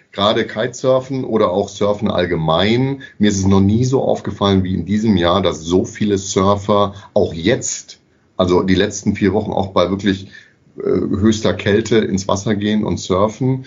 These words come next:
Und die sind normalerweise nämlich unter Nicht-Corona-Zeiten immer in Portugal oder Kanaren unterwegs. Und diesmal bleiben die alle konsequent hier und wollen natürlich weiter surfen.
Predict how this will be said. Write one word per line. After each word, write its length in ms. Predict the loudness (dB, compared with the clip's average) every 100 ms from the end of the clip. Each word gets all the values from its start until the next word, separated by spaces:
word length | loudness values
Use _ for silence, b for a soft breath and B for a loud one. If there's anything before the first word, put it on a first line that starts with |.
| B B
Und 160 | 0 2
die 60 | 4
sind 180 | 4
normalerweise 880 | 4 4 4 4 2 4 2 2 0
nämlich 300 | -2 -2 -6
unter 380 | -6 -2 -2 0
Nicht-Corona-Zeiten 1040 | -2 -4 -6 -2 0 0 0 -2 -2 -4
immer 300 | 0 2 2
in 380 | 2 2 0 -2 B _
Portugal 760 | 0 0 0 2 4 4 2 0
oder 220 | 0 -2
Kanaren 640 | -2 0 2 2 2 -2
unterwegs. 600 | -2 -2 0 0 -2 -12 B B
Und 160 | -4 -2
diesmal 220 | 2 2
bleiben 260 | 2 2 2
die 100 | 2
alle 160 | 0
konsequent 480 | 2 0 0 0 -2
hier 180 | 0 2
und 140 | 2
wollen 140 | 2 2
natürlich 260 | 2 2
weiter 240 | 2 0 -2
surfen. 540 | 0 -2 2 0 0